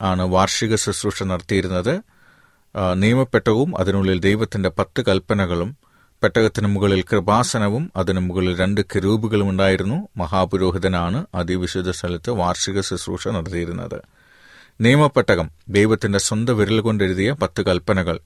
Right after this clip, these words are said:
ഈ പെട്ടകത്തിനുള്ളിൽ വെച്ചു. പുറപ്പാട് ഇരുപത്തിനാലിന്റെ പന്ത്രണ്ട്, പതിമൂന്നിന്റെ പതിനെട്ട്. ഈ നിയമപ്പെട്ടകം ദൈവത്തിന്റെ സിംഹാസനത്തിന്റെ അടിസ്ഥാനമാണ്.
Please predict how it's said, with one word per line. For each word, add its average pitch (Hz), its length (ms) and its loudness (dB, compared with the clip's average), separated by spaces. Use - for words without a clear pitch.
ഈ 95 120 -2
പെട്ടകത്തിനുള്ളിൽ 95 920 0
വെച്ചു. 90 380 -4
പുറപ്പാട് 90 360 -2
ഇരുപത്തിനാലിന്റെ 87 480 -2
പന്ത്രണ്ട്, 101 540 0
പതിമൂന്നിന്റെ 85 520 -4
പതിനെട്ട്. 87 580 -6
ഈ 101 120 4
നിയമപ്പെട്ടകം 117 640 4
ദൈവത്തിന്റെ 92 420 2
സിംഹാസനത്തിന്റെ 98 960 -2
അടിസ്ഥാനമാണ്. 98 880 0